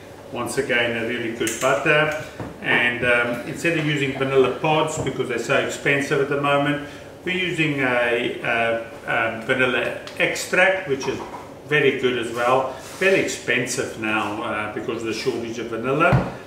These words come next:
And we've got a, um, all-purpose flour there. Um,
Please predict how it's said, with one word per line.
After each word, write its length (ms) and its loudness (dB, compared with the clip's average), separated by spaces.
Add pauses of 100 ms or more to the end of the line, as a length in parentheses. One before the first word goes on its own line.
(240)
And 100 -6
we've 120 -6
got 180 2
a, 300 2
um, 480 -2 (260)
all-purpose 720 4
flour 560 4
there. 320 2 (480)
Um, 460 0